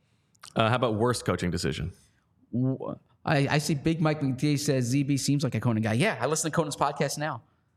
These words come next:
Speaker 2: Uh,
Speaker 1: I don't have anything against
Speaker 2: Julia
Speaker 1: Conan.
Speaker 2: says, "Ha ha, not for the, for the Leno types." Julia, do you take me as a Leno type?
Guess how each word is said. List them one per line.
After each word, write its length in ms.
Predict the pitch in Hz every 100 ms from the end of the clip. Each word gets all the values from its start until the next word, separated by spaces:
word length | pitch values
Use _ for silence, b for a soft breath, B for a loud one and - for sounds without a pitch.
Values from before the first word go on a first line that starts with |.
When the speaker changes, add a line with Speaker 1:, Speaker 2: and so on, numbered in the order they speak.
| _ _ _ _ -
Speaker 2:
Uh, 40 | 135
Speaker 1:
I 760 | 123 123 117 117 - _ -
don't 60 | 156
have 120 | 151
anything 220 | 110 101 92
against 200 | 87 127
Speaker 2:
Julia 180 | 208
Speaker 1:
Conan. 120 | 185 143
Speaker 2:
says, 260 | 165 143
"Ha 160 | 131 151
ha, 200 | 156 143
not 200 | 139 147
for 80 | 147
the, 140 | 151
for 120 | 139 139
the 100 | 123
Leno 260 | 139 123
types." 340 | 131 104 120 123
Julia, 300 | 277 190 107
do 80 | 156
you 60 |
take 220 | 240 202
me 60 | 190
as 100 | 175
a 40 |
Leno 220 | 160 160 160
type? 260 | 160 160